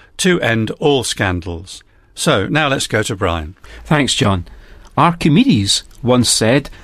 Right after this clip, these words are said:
Speaker 2: that if he had a lever long enough and a place to stand on, he could move the world. But it was left to the early gospel preachers to achieve this feat, at least inasmuch as they were accused of being those who had turned the world upside down.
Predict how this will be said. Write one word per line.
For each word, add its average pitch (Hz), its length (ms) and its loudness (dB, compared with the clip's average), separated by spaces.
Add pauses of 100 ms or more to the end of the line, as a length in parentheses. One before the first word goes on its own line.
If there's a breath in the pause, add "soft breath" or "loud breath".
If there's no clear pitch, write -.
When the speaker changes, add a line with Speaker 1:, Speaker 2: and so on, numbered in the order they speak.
(140 loud breath)
Speaker 2:
that 127 180 0
if 247 140 0
he 247 60 2
had 208 180 2
a 170 80 4
lever 170 320 6
long 185 260 4
enough 123 380 0 (320 soft breath)
and 127 120 2
a 117 60 2
place - 340 0
to 147 80 2
stand 233 460 2
on, 113 220 -2 (200 soft breath)
he 185 160 2
could 151 200 2
move 147 260 4
the 143 100 4
world. 123 500 0 (580 soft breath)
But 127 140 2
it - 80 2
was 120 160 0
left 170 320 2
to 147 80 2
the 127 180 2
early 165 320 4
gospel 160 440 0
preachers - 460 -2
to 113 100 0
achieve 170 400 2
this 196 180 2
feat, - 380 -4 (280 soft breath)
at 123 200 -2
least - 340 2
inasmuch 185 680 2 (280 loud breath)
as 139 180 0
they 139 100 4
were 120 140 4
accused 165 540 4
of 113 120 2
being 120 280 4
those 151 280 4
who 117 100 0
had 107 180 -2
turned 175 320 2
the 139 80 4
world 127 440 0
upside 117 520 0
down. 104 380 0